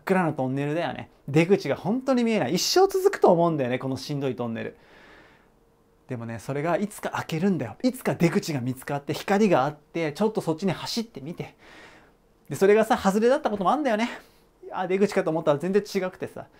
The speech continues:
でも、いつか出て、で、振り返った時に、そうやって懐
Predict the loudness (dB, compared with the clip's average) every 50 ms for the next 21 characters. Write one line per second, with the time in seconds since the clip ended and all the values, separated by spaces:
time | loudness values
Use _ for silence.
0 | -20 -20 -20 -20 -20 -20 _ _ -4 -2 -2 -2 -2 -6 -14 _ _ _ _ _
1 | _ _ _ _ _ _ _ _ _ _ -8 -8 -8 -6 -8 -8 -8 -8 -10 -14
2 | -10 -10 -12 -12 -12 _ _ _ _ _ _ _ _ _ -10 -4 -2 -2 -2 -2
3 | -4 -6 -8 -14 _ _ _ _ _ _ _ _ _ _ _ _ _ _ _ _
4 | _ _ -8 -6 -4 -4 -4 -4 -4 -4 -4 -4 -6 -10 -10 -12 -14 -12 -12 -10
5 | -10 -10 -12 -14 -20 -20 _ _ _ _ _ _ _ _ _ _ _ _ _ _
6 | _ _ _ _ _ _ -6 -4 -2 -2 -2 -2 -2 -2 0 0 0 -2 -6 -14
7 | _ _ _ _ -20 -20 -20 -20 -20 _ _ _ _ -20 -14 -10 -8 -8 -10